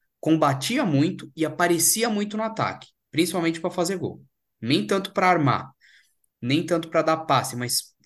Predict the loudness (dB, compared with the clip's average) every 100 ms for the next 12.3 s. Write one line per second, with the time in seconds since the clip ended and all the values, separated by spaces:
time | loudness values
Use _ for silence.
0 | -4 0 2 4 4 4 4 2 -2 -14
1 | -8 -4 0 0 0 -2 -2 0 0 -2
2 | -4 -6 -4 -2 0 4 4 4 0 -2
3 | 0 0 -2 -4 -8 -20 -6 -2 2 2
4 | 4 2 2 -4 -4 2 6 4 2 -2
5 | 0 0 0 0 -2 -6 -12 _ _ _
6 | _ _ _ -4 -2 -2 -2 -4 -4 -6
7 | -4 -2 -2 -2 -4 -4 -2 -2 -2 -2
8 | 0 0 -2 -4 -4 0 0 0 -4 -8
9 | _ _ -12 -6 -4 -4 -4 -2 0 0
10 | -2 -6 -4 -2 -2 -4 -6 -8 -2 2
11 | 2 0 -8 -12 -10 -8 -4 -4 -2 -4
12 | -4 -6